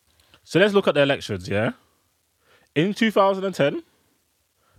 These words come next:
the Conservatives didn't win a majority. They had to do a bad bitch link up with the fucking Liberal Democrats, fam.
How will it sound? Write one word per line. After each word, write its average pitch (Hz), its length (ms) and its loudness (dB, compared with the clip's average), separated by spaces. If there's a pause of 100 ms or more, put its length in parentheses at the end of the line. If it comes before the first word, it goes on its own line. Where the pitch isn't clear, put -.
(840)
the 123 80 -2
Conservatives 156 960 -2 (360)
didn't 160 220 2
win 180 80 2
a - 60 2
majority. 151 500 -2 (1300)
They 190 160 4
had 208 220 2
to 180 60 -4
do 170 160 0
a 160 40 0
bad 175 240 0
bitch 160 180 -4
link 175 240 -4
up 117 220 0 (500)
with 120 160 -2
the - 80 -8
fucking 127 560 -2
Liberal 120 280 2
Democrats, 117 500 0
fam. 82 240 -12